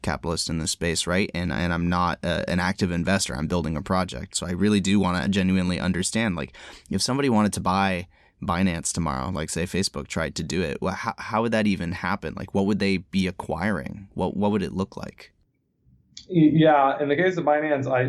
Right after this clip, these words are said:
Speaker 2: I honestly don't even know. Um, I think it would be pretty difficult. I'm, I'm quite skeptical anyone would acquire Binance in the foreseeable future, given the amount of,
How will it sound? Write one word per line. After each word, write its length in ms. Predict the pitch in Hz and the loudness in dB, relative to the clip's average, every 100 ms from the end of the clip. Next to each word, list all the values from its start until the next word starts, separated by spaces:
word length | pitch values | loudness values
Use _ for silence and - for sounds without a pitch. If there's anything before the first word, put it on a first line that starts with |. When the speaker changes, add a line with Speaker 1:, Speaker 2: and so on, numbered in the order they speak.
| 127 | 2
Speaker 2:
I 120 | 123 | 4
honestly 280 | 127 135 131 | 4 2 0
don't 200 | 135 131 | 2 4
even 160 | 123 120 | 6 6
know. 500 | 123 127 127 123 127 | 6 6 6 4 4
Um, 220 | 127 123 | 2 4
I 120 | 123 | 4
think 120 | 131 135 | 4 4
it 40 | |
would 80 | 135 | 4
be 120 | 117 | 2
pretty 200 | 117 135 | 2 2
difficult. 580 | 123 113 127 123 123 - - _ - | 4 4 6 6 2 -6 -20 _ 0
I'm, 160 | 147 | 4
I'm 120 | 160 | 4
quite 200 | 151 185 | 4 4
skeptical 360 | 170 170 160 156 | 4 2 2 2
anyone 280 | 143 143 135 | 2 2 2
would 140 | 131 | 0
acquire 320 | 127 139 139 | 2 6 6
Binance 500 | 135 135 135 135 131 | 6 4 2 0 -2
in 100 | 139 | -2
the 80 | 127 | 0
foreseeable 380 | 123 123 135 123 | 2 4 4 4
future, 600 | 131 127 131 123 123 - _ - | 2 4 6 4 2 -4 _ -2
given 240 | 139 135 | 2 6
the 80 | 131 | 6
amount 400 | 131 127 127 123 | 6 6 4 4
of, 400 | 127 120 117 123 | 6 6 4 0